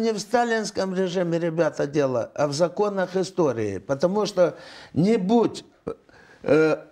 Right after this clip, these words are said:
учреждена Белоруссия, которая никогда не была на карте государств, Украина, та же Финляндия, она всегда под Швецией регион был,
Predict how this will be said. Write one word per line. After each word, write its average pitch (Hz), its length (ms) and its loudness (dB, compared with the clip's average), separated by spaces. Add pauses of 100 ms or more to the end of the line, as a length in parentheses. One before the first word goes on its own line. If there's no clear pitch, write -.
(360)
учреждена 180 840 0
Белоруссия, 160 840 2 (120)
которая 151 420 2
никогда 156 500 0
не 139 160 0
была 120 280 -2
на 117 180 -4
карте 101 640 -2
государств, 104 680 -4 (420)
Украина, 214 960 2 (400)
та 180 140 4
же 180 160 0
Финляндия, 196 680 0
она 175 200 0
всегда 160 340 -2
под - 220 -8
Швецией 147 500 0
регион 139 440 -2
был, 139 260 0